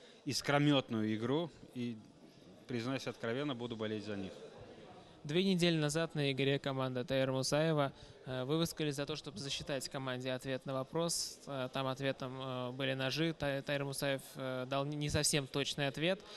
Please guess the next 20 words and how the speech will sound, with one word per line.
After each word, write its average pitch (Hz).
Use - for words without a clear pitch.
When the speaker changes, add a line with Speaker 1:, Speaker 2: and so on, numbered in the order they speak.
Speaker 2:
Скажите, 160
вам 151
как 151
представителю, 143
как 135
защитнику 147
интересов, 135
э, 127
телезрителей, 135
как, 151
как, 151
э, 135
вы 139
пришли 143
к -
такому 143
решению 160
и -
насколько 135
было, 131